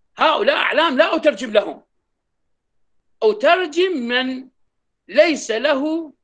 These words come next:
حظ في الشهرة، أقف عند ترجمته، وأيضًا لا أطيل، سطر ونص أو سطرين،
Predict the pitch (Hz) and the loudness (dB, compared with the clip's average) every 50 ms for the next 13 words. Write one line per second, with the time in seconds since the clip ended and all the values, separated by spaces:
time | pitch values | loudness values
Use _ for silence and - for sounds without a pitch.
0 | _ _ _ _ _ _ _ _ _ _ _ - - - 330 359 277 233 - - | _ _ _ _ _ _ _ _ _ _ _ -2 2 2 2 2 0 -6 -12 -12
1 | - 226 - - 214 196 165 147 127 113 - _ _ _ _ _ _ _ _ _ | -12 -10 -6 -2 -2 0 0 -2 -6 -8 -12 _ _ _ _ _ _ _ _ _
2 | _ _ _ _ _ _ _ - 359 - 302 214 208 220 233 214 220 214 208 190 | _ _ _ _ _ _ _ -4 -2 -2 -4 -4 -4 -6 -6 -6 -2 -2 -2 -2
3 | - 165 175 165 147 - - 156 160 214 294 311 339 359 440 381 370 349 349 359 | -2 -6 -8 -8 -10 -10 -10 -10 -4 -2 -2 0 2 2 2 2 2 2 2 2
4 | 359 339 285 - - _ _ _ _ - - 226 240 233 - 311 294 294 269 262 | 2 0 -4 -8 -14 _ _ _ _ 2 4 6 6 8 6 4 4 2 0 -4
5 | 220 170 131 - _ - - 339 370 - 381 392 403 370 349 330 339 269 214 - | -6 -6 -8 -10 _ -6 -4 -4 -4 -4 -6 -8 -6 -4 -4 -4 -4 -6 -6 -10
6 | - _ _ _ _ _ _ _ _ _ _ _ _ _ _ _ _ _ _ _ | -16 _ _ _ _ _ _ _ _ _ _ _ _ _ _ _ _ _ _ _
7 | _ _ _ _ _ _ _ _ _ _ _ _ _ _ _ _ _ _ _ _ | _ _ _ _ _ _ _ _ _ _ _ _ _ _ _ _ _ _ _ _
8 | _ - 320 330 - - 294 - - - - - - | _ 2 2 2 2 0 -4 -4 -4 -10 -14 -16 -16